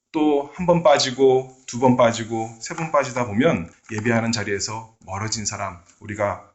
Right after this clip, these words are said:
또 볼 수 있습니다. 그러나 우리는 정말 항상 위경에 있습니다. 악인이 나를 해하려고 올무에 놓았습니다. 그러나 그 가운데서도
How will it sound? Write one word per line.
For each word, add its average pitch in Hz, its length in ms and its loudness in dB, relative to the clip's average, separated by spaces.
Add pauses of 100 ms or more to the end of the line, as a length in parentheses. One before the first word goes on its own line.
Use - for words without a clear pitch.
(220)
또 101 340 -2
볼 107 140 -4
수 - 160 -2
있습니다. 90 540 -4 (280)
그러나 139 580 4 (680)
우리는 123 480 2 (440)
정말 151 280 0
항상 190 380 0
위경에 160 340 4
있습니다. 92 580 0 (300)
악인이 202 400 6
나를 170 280 8
해하려고 156 760 4 (120)
올무에 156 440 6
놓았습니다. 110 680 0 (240)
그러나 151 340 2
그 147 100 -4
가운데서도 117 800 0